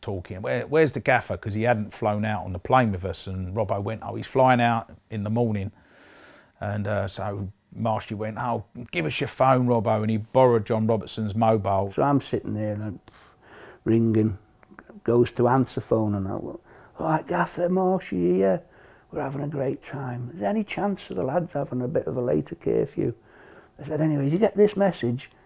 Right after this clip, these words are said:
Speaker 2: give us a bell back. I'll see you tomorrow." Put the phone down, gave it back to Robbo. Forgotten. Obviously, he never <laughs> rang back.
Speaker 1: "Marshy, what you doing?" It was funny.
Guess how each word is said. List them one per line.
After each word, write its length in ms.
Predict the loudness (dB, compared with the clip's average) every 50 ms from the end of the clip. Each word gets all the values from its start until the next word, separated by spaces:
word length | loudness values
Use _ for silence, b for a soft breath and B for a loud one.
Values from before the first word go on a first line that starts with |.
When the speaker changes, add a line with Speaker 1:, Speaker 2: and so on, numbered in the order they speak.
| b b _ _ _ _ _ _ _
Speaker 2:
give 160 | -6 -4 -4
us 120 | -4 -4
a 80 | -4 -2
bell 300 | -2 0 0 0 0 0
back. 380 | 0 0 -2 -2 -4 -8 -14 -20 -20 _ _ _ _ _ _ _ _ _ _ _
I'll 60 | -12
see 180 | -6 -2 -2 0
you 60 | 0
tomorrow." 500 | -2 -2 -4 -2 0 0 0 0 -2 -4 B B B B B B B B B B B B -6
Put 160 | -6 -4 -4
the 60 | -4
phone 320 | 2 4 6 6 6 6 4
down, 280 | 2 2 2 2 2
gave 180 | 2 2 2 2
it 120 | 2 4 4
back 200 | 2 2 2 0
to 100 | -2 2
Robbo. 420 | 2 2 2 2 2 0 0 -2 -6 -12 _ _ _ _ _ _ _ _ _ _ _ _ _ _ _ _ _ -20 -14
Forgotten. 520 | -14 -12 -2 0 0 0 0 -2 -6 -6 B B B B B B B B B B B B B B B _ _ -20 -20 -20 -20 -20 -20 _ _
Obviously, 400 | 0 0 0 0 -2 0 0 2
he 60 | 2 4
never 240 | 4 4 4 6
<laughs> 80 | 6 8
rang 180 | 8 8 8 8
back. 400 | 8 10 10 8 8 4 -6 -20 _ b b b b b b b b b b b b b b b b b _ _
Speaker 1:
"Marshy, 380 | -10 -8 -8 -8 -10 -10 -10 -10
what 200 | -10 -10 -10 -10
you 100 | -12 -10
doing?" 340 | -6 -6 -6 -6 -6 -4 0
It 60 | 2
was 120 | 2 2 6
funny. 360 | 8 10 10 10 8 4 -2